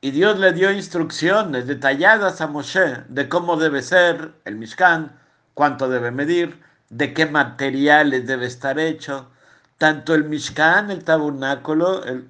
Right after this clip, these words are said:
como todos los kelim, los enseres necesarios para las funciones del Mishkan. Allí se describe en el Aarón HaKodesh que tenía las tablas, las lujot, con los diez mandamientos que Dios le dio a Moshe,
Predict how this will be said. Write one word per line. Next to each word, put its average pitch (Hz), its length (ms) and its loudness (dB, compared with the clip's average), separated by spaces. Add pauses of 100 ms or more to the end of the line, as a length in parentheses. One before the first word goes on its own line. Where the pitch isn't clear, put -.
como 151 300 -2
todos 202 240 -2
los 196 160 -4
kelim, 185 460 -4 (500)
los 127 220 -2
enseres 190 440 0
necesarios 156 800 2
para 135 240 -2
las 127 160 -4
funciones 127 580 -8
del 110 140 -4
Mishkan. 78 500 -12 (960)
Allí 135 280 2
se 214 140 0
describe 165 560 0
en 139 100 0
el 127 140 2
Aarón 135 240 4
HaKodesh 165 720 -2 (460)
que 139 100 -4
tenía 143 380 2
las 147 260 0
tablas, 139 560 4
las 131 160 -2
lujot, 127 540 -4
con 127 160 -6
los 123 120 -10
diez 143 160 -4
mandamientos 127 800 -10
que 120 140 -12
Dios 127 180 -10
le 120 120 -10
dio 113 140 -8
a - 20 -10
Moshe, 156 500 -10